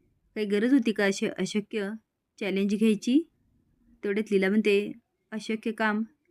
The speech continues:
मी शक्य करून दाखवलंय." सगळेच बघायला लागतात. लीला म्हणते, "खरा गुन्हेगार मला सापडलाय आणि तो गुन्हेगार आपल्या घरातलाच आहे."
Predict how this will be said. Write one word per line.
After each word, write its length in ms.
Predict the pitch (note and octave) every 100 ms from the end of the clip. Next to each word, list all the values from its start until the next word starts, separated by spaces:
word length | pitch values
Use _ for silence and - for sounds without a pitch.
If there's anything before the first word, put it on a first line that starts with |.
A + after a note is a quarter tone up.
| -
मी 60 |
शक्य 360 | C4 B3 A#3+ B3+
करून 240 | A#3+ G3
दाखवलंय." 500 | G3 F#3+ G3+ F#3+ F3+ F3 _ _ _ _ _
सगळेच 300 | - G3+ A3
बघायला 240 | G#3+ F#3+ F#3
लागतात. 340 | F#3 - F3 F3+ _ _ _
लीला 200 | G#3+ G3+
म्हणते, 300 | G3+ A3 G3+ F#3+ A3 _ _ _ _ _ _ -
"खरा 180 | A3
गुन्हेगार 400 | A3+ G#3 G3+ G#3+
मला 220 | A3 G3 A3
सापडलाय 640 | A3 G3 G3 F#3+ F3+ E3+ E3 _ _ -
आणि 160 | G#3 G#3
तो 80 | A3+
गुन्हेगार 520 | G#3 G3+ G3 G#3 G3 G#3+ _ _ _ _
आपल्या 240 | A3 A#3 A#3
घरातलाच 480 | A3+ B3 C4 C4+ -
आहे." 160 | F#3+